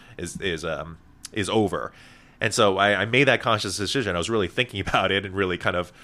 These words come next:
f-, figuring out the pros and cons. But I finally was like, "You know, I've been training for a while. I should be able to do this without the inhaler." And as soon as it went, I just, like, I basically just took off. And I was feeling incredible for the first,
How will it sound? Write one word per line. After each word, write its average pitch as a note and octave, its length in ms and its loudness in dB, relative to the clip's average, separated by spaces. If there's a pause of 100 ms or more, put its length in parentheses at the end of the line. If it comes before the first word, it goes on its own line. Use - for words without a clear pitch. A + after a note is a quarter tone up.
(520)
f-, B2+ 80 -10
figuring A#2 200 2
out F#2+ 120 2
the F2 80 -14
pros G2 220 4
and F2+ 80 -8
cons. F#2+ 300 2
But F#2+ 160 2
I G2 40 6
finally A2+ 280 2
was G#2 120 2
like, G2 160 2
"You A#2 100 -2
know, A#2+ 80 6
I've C3 140 4
been C#3 60 -12
training D#3+ 280 -2
for D#3+ 140 2
a D3 40 6
while. C3 400 6 (380)
I C3 80 0
should B2 140 -6
be C3+ 60 0
able A2+ 160 4
to G#2+ 60 -2
do G#2+ 40 -2
this G2+ 180 0
without E2+ 300 -2
the E2+ 60 -10
inhaler." D#2 380 -10 (300)
And F#2 400 -2 (320)
as - 140 -2
soon D#3+ 160 0
as D3+ 80 2
it C#3 80 4
went, A#2+ 260 2 (300)
I G2+ 100 2
just, G2+ 220 0
like, F#2 180 0 (180)
I B2 120 2
basically D#3 260 2
just G#2+ 200 -2
took A#2 180 0
off. D#2+ 280 0 (100)
And - 100 -8
I A2 80 4
was C3 100 2
feeling A#2+ 340 0 (300)
incredible G#2 880 0
for E2+ 400 -2 (120)
the G2+ 100 -4
first, - 500 0